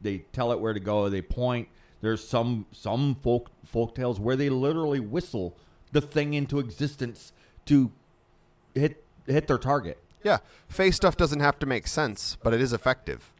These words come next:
Speaker 1: Yeah. So Yondu is, Yondu's a Fae. Quill is effectively, once you actually dig into his lore, not based off,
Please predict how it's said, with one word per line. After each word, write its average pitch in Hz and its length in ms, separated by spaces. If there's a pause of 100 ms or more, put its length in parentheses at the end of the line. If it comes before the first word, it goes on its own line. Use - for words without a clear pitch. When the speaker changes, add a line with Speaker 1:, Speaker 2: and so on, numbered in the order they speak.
Speaker 1:
Yeah. 123 160 (600)
So 117 320 (100)
Yondu 120 520
is, 110 200 (140)
Yondu's 104 480
a 113 40
Fae. 117 480
Quill 143 500
is 107 220
effectively, 113 720
once 123 340
you 120 180
actually 117 340
dig 107 280
into 110 280
his 90 160
lore, 135 240
not 104 200
based 98 240
off, 98 140